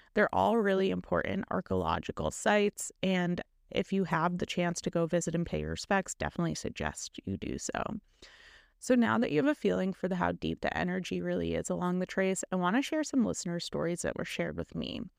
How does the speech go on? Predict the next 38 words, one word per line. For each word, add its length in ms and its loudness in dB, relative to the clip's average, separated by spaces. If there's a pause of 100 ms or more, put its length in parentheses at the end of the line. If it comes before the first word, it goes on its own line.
(120)
If 180 -2
you 100 2
have 180 0
had 260 0
an 100 0
experience 640 -4
along 240 -4
the 100 -6
Trace, 400 -2
feel 180 2
free 200 2
to 80 2
contact 640 -2
us 180 0
by 100 0
shooting 340 -2
us 140 -2
an 80 -2
email 300 0
at, 80 -4 (120)
at 200 2
talesfromtheroadlore 1300 2
at 120 -4
gmail 300 -2
dot 200 0
com 440 2
or 120 4
a 40 2
D 200 0
M 120 0
on 140 0
Instagram 720 0 (160)
at 180 0
Tales 360 -2
from 180 0
the 100 0
Road 460 -2
Lore. 300 2